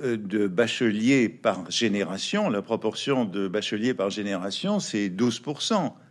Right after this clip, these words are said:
quinze pour cent. Mais ça suffit à faire exploser l'université.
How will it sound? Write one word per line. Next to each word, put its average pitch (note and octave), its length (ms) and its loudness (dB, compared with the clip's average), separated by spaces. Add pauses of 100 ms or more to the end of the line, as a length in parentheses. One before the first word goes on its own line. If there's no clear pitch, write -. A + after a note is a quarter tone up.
(280)
quinze C#3+ 220 4
pour D#3+ 220 -4
cent. F#3+ 320 -2 (420)
Mais C#3+ 100 4
ça F3 160 4
suffit F#3+ 480 6
à A#2+ 40 6
faire C3+ 180 4
exploser C#3+ 500 6
l'université. B2+ 880 4